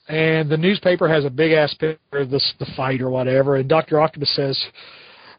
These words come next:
"That's an interesting picture. Who took that picture?" And the janitor who's bringing him the newspaper says, "Oh, some dude by the name of Peter Parker." And Doctor Octopus says, "Ah, I know that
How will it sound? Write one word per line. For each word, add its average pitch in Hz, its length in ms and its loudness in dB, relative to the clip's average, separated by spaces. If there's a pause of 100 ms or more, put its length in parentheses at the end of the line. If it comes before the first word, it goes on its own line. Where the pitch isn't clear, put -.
"That's - 240 -4
an 127 160 -8
interesting 147 460 -2
picture. 196 340 0
Who 226 140 2
took - 220 -6
that 254 220 0
picture?" - 380 -4 (760)
And 151 420 2
the 147 60 2
janitor 170 560 2
who's 156 240 0
bringing 156 360 -2
him 156 80 -4
the 147 60 -4
newspaper 156 460 -2
says, 135 180 -2
"Oh, 214 200 2
some 196 200 -2
dude 170 180 0
by 160 140 4
the 151 80 0
name 151 80 -2
of 135 80 -4
Peter 151 220 0
Parker." 131 420 -8 (440)
And 143 300 -2
Doctor 160 340 2
Octopus 151 520 -2
says, 120 240 -12
"Ah, 175 520 4
I 165 100 4
know 143 240 0
that 123 220 -10